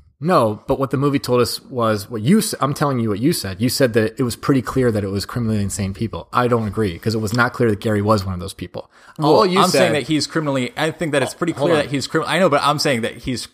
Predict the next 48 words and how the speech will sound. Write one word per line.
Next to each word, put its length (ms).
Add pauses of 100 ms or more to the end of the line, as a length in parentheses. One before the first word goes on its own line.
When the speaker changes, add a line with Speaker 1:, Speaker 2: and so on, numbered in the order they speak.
(120)
Speaker 2:
it's, 240
he's 240
clearly 320
cl-, 180
criminally 380
insane, 340
whether 200
he 180
was 180
one 140
of 60
the 60
people 400 (200)
that 160
got 180
let 240
out 220
of 100
that 300 (220)
or 120
whether 240
he 220
was 160
somebody 240
who 100
was 160
unaffected 720 (540)
and 260
was 180
part 280
of 60
that 200
same 420 (220)
mantra 320
and 80
he 300
was 280
going 260
about 220
his 160
day-to-day 380
life 320
beforehand. 600 (260)
I 80
feel 140
like 160 (100)
it's 200
still, 440